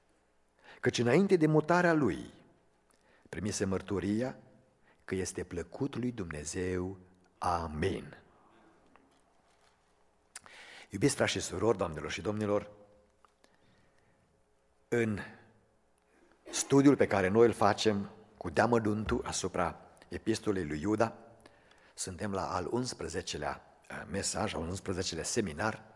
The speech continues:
din treisprezece. De data aceasta, Duhul Domnului îl îndeamnă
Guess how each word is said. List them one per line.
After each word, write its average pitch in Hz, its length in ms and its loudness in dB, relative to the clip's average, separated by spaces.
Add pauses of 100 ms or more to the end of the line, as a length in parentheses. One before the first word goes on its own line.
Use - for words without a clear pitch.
(720)
din - 280 -8
treisprezece. 110 840 -2 (2000)
De - 60 -18
data 156 200 8
aceasta, 147 520 4 (1200)
Duhul 107 280 -4
Domnului 120 640 2 (400)
îl 101 120 -2
îndeamnă 107 580 0